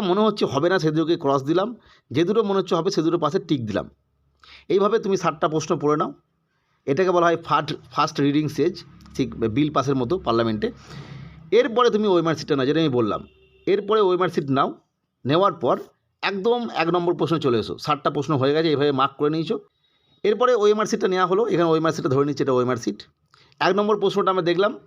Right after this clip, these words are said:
এ লিখেছি, তাহলে এতে গোল করে দিলাম, এবং গোল করার পর ইম্পর্টেন্টভাবে অবশ্যই প্রশ্নটার পাশে এরকম কাটা চিহ্ন দিয়ে দেবে বড় করে বা ছোট করে। এটার মানে হচ্ছে এই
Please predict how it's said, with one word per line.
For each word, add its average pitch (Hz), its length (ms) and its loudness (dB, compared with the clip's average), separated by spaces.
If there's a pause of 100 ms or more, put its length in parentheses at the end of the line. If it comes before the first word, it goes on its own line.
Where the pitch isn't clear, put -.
(160)
এ 156 40 2 (120)
লিখেছি, 117 280 -4 (560)
তাহলে 170 160 0 (100)
এতে 165 220 0
গোল 135 160 2
করে 113 160 0
দিলাম, 82 160 -6 (1040)
এবং 226 120 2 (120)
গোল 208 100 2 (100)
করার 208 280 2
পর 160 120 2 (440)
ইম্পর্টেন্টভাবে 196 520 0 (140)
অবশ্যই 220 420 -2
প্রশ্নটার 190 440 0
পাশে 147 180 0
এরকম 180 220 0
কাটা 151 220 0
চিহ্ন 143 200 2
দিয়ে 113 140 0
দেবে 95 180 -2
বড় 127 120 4 (100)
করে 113 120 0 (160)
বা 117 140 0
ছোট 107 200 -4
করে। 80 120 -8 (440)
এটার 214 200 2 (100)
মানে 185 140 0 (100)
হচ্ছে - 280 -2
এই 180 40 2